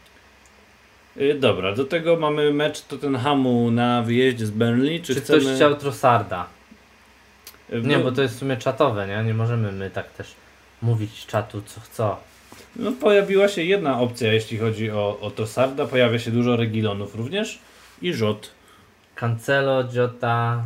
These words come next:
Speaker 2: Reguilon, Trent.
Speaker 1: Cancelo i Trent, no to też standardowe wybory. No, ale na tą kolejkę jak najbardziej fajne.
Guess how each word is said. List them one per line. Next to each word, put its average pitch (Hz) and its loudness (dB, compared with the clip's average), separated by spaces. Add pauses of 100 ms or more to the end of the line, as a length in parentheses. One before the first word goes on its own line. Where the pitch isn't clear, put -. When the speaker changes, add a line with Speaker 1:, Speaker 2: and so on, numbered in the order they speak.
Speaker 2:
Reguilon, 117 -2
Trent. 120 0
Speaker 1:
Cancelo 120 0
i 98 -8
Trent, 123 0
no 139 -2
to 127 -6
też 104 -6
standardowe 98 -6
wybory. 95 -4 (840)
No, 170 0
ale 170 6
na 135 2
tą 165 -2
kolejkę 127 0
jak 123 -2
najbardziej 107 -6
fajne. 90 -12